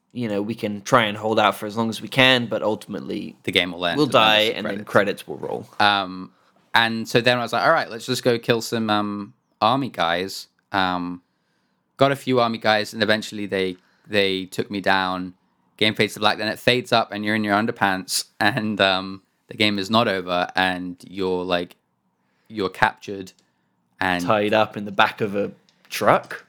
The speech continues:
Speaker 2: Yeah, and then you have to
Speaker 1: Army
Speaker 2: do this
Speaker 1: truck
Speaker 2: really
Speaker 1: thing?
Speaker 2: doofy, um, sort of struggle out of your, um, ties mini game, uh, while they're not looking thing, and, uh, and then,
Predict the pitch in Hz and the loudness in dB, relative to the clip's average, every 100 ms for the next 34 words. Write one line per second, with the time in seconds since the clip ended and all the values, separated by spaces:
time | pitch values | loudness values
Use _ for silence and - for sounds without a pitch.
0 | _ 127 147 131 87 92 117 120 113 123 | _ 0 2 4 2 0 0 2 4 2
1 | 147 127 123 196 117 139 131 127 117 120 | 0 -2 0 -2 0 2 2 0 -2 0
2 | 120 117 - 107 98 95 90 92 92 90 | 0 0 -4 -4 -4 -2 0 0 0 -4
3 | 90 95 _ _ - - 104 90 - 113 | -8 -10 _ _ -10 -2 -2 -2 0 0
4 | 101 95 95 92 90 95 90 90 90 - | 2 2 2 0 -6 -4 -4 -4 -6 -10
5 | _ _ _ _ _ _ _ - 98 87 | _ _ _ _ _ _ _ -6 -4 -4
6 | 85 85 90 98 _ _ _ _ _ - | -8 -12 -18 _ _ _ _ _ _ -2
7 | 110 95 90 90 87 - _ - 101 92 | 2 4 2 -2 -10 -14 _ -6 -2 -2
8 | 90 95 90 87 87 87 _ _ 92 90 | -2 0 0 -2 -8 -12 _ _ 0 2
9 | 87 87 87 90 90 87 87 90 90 90 | 2 0 0 0 0 -4 -4 -4 -4 -4
10 | 87 - 87 82 87 _ _ 95 95 95 | -8 -6 -6 -6 -12 _ _ -2 0 -2
11 | 98 92 92 - _ _ _ _ _ _ | 0 2 0 -4 _ _ _ _ _ _
12 | _ _ _ _ _ _ - 127 131 135 | _ _ _ _ _ _ 0 2 4 2
13 | 131 131 | 0 -6